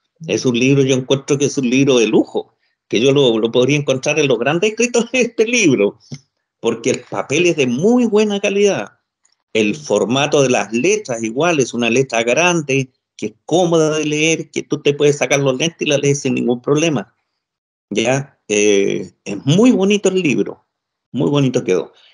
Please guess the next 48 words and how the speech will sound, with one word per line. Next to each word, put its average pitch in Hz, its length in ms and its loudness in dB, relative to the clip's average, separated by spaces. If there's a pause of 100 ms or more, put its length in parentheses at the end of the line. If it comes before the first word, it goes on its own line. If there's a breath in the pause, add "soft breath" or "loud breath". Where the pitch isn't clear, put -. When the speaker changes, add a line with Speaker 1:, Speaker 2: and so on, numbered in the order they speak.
(120 soft breath)
Speaker 2:
Y 123 140 2
me 135 80 2
encontré 139 380 -2
también 190 360 0
con 185 220 -2
un, 151 640 -2
con 143 220 0
un 135 220 2
diseñador 143 760 0
gráfico 247 500 -2
de 202 80 2
aquí 202 220 -2
de 196 80 4
Payaco, 208 580 -4 (460)
que 151 140 0
es 160 80 2
Necroscopio. 156 840 -2 (500)
Él, 175 180 0
Speaker 1:
Ujú. 180 140 -2
Speaker 2:
él 196 220 2
me 202 160 2
hizo, 185 320 -2
el 160 160 0
Luis 160 140 0
Naranjo 165 440 0
me 170 140 0
hizo 160 260 -2
la 135 140 0
portada 202 520 0
del 170 160 -2
libro, 104 460 0 (220)
¿ya? 110 260 -2
Yo 120 140 -2
le 135 160 2
di 143 140 -2
la 120 120 0
idea 185 560 -2 (600)
y 98 320 -2
él, 147 200 -2
pero 104 220 0
en 104 240 -4
diez 202 240 -2
segundos 208 380 0
me 185 100 -2
tenía 180 300 0
el 196 160 -6
dibujo 160 340 0
listo. - 380 -4